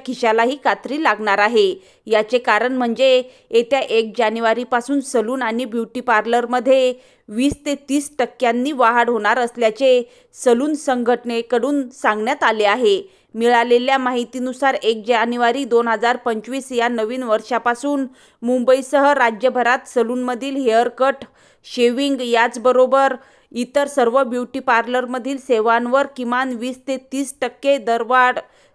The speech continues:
करण्यात येणार आहे. वाढती महागाई, जीएसटी, इन्कम टॅक्स, प्रोफेशनल टॅक्स,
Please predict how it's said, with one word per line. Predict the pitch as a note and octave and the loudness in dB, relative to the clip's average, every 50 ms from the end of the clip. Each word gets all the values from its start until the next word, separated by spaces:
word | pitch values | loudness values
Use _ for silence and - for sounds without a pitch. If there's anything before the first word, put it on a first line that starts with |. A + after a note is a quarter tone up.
| _ - | _ -2
करण्यात | A#3+ A3+ A#3 B3 C#4 C#4+ D4+ | -2 -2 0 0 -2 -2 -2
येणार | C#4 A#3+ A3 G#3 G3+ | -4 -2 -2 0 2
आहे. | G#3 G#3+ C4+ C4 G#3+ G3 - - _ _ _ _ _ - | 2 2 2 2 2 0 0 -4 _ _ _ _ _ -4
वाढती | G#3 A3+ A#3+ A#3+ B3 A#3+ A#3+ - - C4+ C#4 | 0 2 4 4 2 0 -2 -6 -6 -6 -4
महागाई, | C4 B3+ B3 A#3+ B3+ B3 A#3+ A3 A3+ A#3+ A#3+ C4 C#4 C4+ A#3+ F#3+ | -2 -2 -2 -2 -2 -4 -4 -2 0 0 0 0 -2 -4 -8 -8
जीएसटी, | G#3+ A#3+ A#3+ A#3+ B3 A#3+ - - - C#4 C#4 | -6 -4 0 0 0 -2 -4 -6 -6 -6 -6
इन्कम | C4 - - A#3 A3+ A#3 A3+ - B3+ A#3+ A#3+ A#3+ - | -6 -6 -6 -6 -6 -6 -4 -4 -4 -4 -4 -6 -4
टॅक्स, | B3 A#3+ B3+ B3 - - - | -4 -2 -2 -4 -6 -10 -18
प्रोफेशनल | - - A#3+ A3+ A3+ - B3 B3+ B3 B3+ B3+ B3 B3 B3 B3 - | -6 -4 -2 -2 0 0 -2 -2 -2 -4 -6 -6 -6 -6 -4 -4
टॅक्स, | B3+ B3 C4 B3+ - | -2 -2 -2 -4 -6